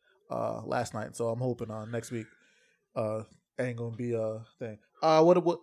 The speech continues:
what else? Anything, uh, special happened with y'all over the, uh, our, our break?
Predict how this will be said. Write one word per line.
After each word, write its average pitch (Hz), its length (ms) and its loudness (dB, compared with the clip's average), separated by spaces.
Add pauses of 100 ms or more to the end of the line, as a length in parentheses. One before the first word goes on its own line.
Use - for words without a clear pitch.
what 165 100 2
else? 175 160 6
Anything, 196 380 4
uh, 180 340 4 (1400)
special 185 520 6
happened 175 260 2
with 160 160 0
y'all 175 520 6 (840)
over 160 520 2 (240)
the, 156 320 2
uh, 147 200 8
our, 147 280 2
our 139 220 2
break? 165 480 -2